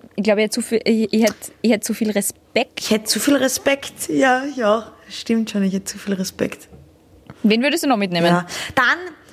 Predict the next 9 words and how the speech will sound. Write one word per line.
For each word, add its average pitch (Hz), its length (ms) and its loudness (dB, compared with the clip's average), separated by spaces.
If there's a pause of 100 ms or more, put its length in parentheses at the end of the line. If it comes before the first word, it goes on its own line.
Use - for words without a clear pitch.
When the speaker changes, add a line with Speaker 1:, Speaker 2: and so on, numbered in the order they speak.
Speaker 2:
würde 262 160 2
ich - 80 0
gern 254 160 0
Superman 220 520 0
mitnehmen. 190 440 -2 (1500)
Das 170 140 -4
ist - 100 -4
total 185 120 0
praktisch. 185 520 -6